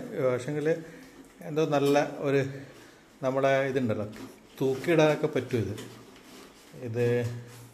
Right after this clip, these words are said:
ഇതിനുള്ളിൽ ലൈറ്റൊക്കെ വെച്ച് റിസപ്ഷനൊക്കെ തൂക്കിയിട്ട് കഴിഞ്ഞാൽ stage decoration നല്ല ഭംഗിയുണ്ടാവും. ഇത്,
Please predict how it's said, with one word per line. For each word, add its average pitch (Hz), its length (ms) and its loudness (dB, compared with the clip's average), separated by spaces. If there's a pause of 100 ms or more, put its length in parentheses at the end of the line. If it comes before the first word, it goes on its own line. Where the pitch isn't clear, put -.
(1000)
ഇതിനുള്ളിൽ 123 360 0 (120)
ലൈറ്റൊക്കെ 117 480 4
വെച്ച് 117 240 2 (640)
റിസപ്ഷനൊക്കെ 120 680 0
തൂക്കിയിട്ട് 117 460 -2
കഴിഞ്ഞാൽ 117 320 2
stage 117 340 2
decoration 120 400 0 (140)
നല്ല 117 220 0 (720)
ഭംഗിയുണ്ടാവും. 117 680 0
ഇത്, 120 140 0